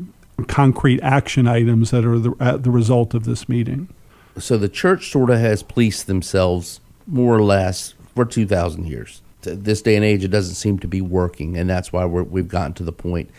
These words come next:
Speaker 2: And now, over the last two decades, or fifteen years anyway, the laity have been told, "If there's a problem, you gotta ca-, notify law enforcement." Is that still happening in the church? I mean, are we doing that in the church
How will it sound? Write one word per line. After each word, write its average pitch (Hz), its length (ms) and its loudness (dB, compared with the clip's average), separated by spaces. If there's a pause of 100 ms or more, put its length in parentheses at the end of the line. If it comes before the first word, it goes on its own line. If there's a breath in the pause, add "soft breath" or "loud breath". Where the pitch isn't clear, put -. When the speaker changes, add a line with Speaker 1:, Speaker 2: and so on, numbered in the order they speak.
(300 loud breath)
Speaker 2:
And 104 180 0
now, 107 420 2 (300)
over 113 200 2
the 98 100 2
last 104 460 2 (240)
two - 180 -2
decades, 98 640 2
or 90 180 -2 (140)
fifteen 107 440 0
years 101 300 2
anyway, 90 580 0 (300 soft breath)
the 117 160 2
laity 107 380 2
have 95 100 0
been 95 140 0
told, 90 560 0 (240)
"If 98 220 -2
there's 127 280 4
a 139 60 0
problem, 104 580 2 (540)
you 113 140 -2
gotta 98 180 2
ca-, - 180 -8
notify 92 600 0 (200)
law 98 260 0
enforcement." 85 540 -6 (320)
Is 104 140 -4
that 120 200 -2
still 123 280 0
happening 117 420 2
in 104 100 2
the 95 80 0
church? 110 380 0
I 101 60 -2
mean, 98 180 2
are 92 60 2
we 104 240 2
doing 110 420 2
that 104 260 2
in 101 180 -4
the 95 80 -2
church - 600 -2